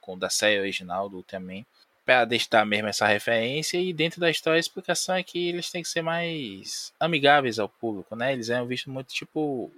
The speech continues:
sabe quando a gente tem filme que o personagem pri-, principal é, é, é da polícia e aí aparece os caras do F B I, tomam o caso, são sempre, é, brutos e, e fechados e meio vilõesões assim? Então, a patrulha,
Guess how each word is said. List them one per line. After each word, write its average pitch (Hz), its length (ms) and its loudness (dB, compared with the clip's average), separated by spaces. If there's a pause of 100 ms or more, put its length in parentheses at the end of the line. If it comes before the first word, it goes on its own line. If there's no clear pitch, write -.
(180)
sabe 175 280 2
quando - 160 4
a - 20 6
gente 131 160 2
tem 131 80 -2
filme 127 460 -2 (400)
que - 80 -12
o - 20 -12
personagem 120 460 4
pri-, 110 240 -2 (180)
principal 110 400 2
é, 95 440 2 (140)
é, 104 160 -4 (200)
é 101 80 -2
da 101 180 0
polícia 117 640 4
e 117 100 6
aí 113 220 6
aparece 110 440 4
os - 60 0
caras 104 220 4
do 107 60 0
F 104 160 -4
B 107 100 4
I, 120 220 2
tomam 107 280 -2
o 95 60 -6
caso, 117 400 6
são 101 120 -6
sempre, 113 500 -2 (440)
é, 92 520 2
brutos 117 640 2
e, 90 540 0 (340)
e 104 60 -10
fechados 104 680 4
e 90 360 -4 (320)
meio 101 260 0
vilõesões 95 720 -4
assim? 139 360 -4
Então, 123 300 2
a 98 80 4
patrulha, - 420 -4